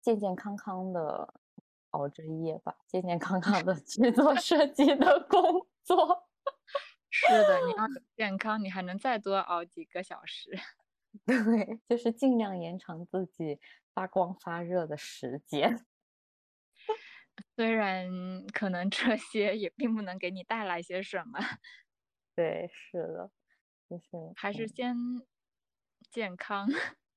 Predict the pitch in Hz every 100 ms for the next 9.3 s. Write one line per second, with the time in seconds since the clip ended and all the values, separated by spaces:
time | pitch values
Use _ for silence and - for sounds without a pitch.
0 | _ - 180 160 233 247 226 220 226 -
1 | - 180 175 - 247 269 247 220 - 254
2 | 208 - 208 147 143 147 151 160 156 _
3 | - - 214 214 170 160 170 170 - 165
4 | 151 - 165 175 180 175 170 170 180 165
5 | 185 180 175 - 214 214 214 220 - 226
6 | 190 156 139 139 147 - 156 - - _
7 | 165 151 151 131 - - - _ _ _
8 | _ 202 233 - 160 147 302 - 165 160
9 | 160 160 165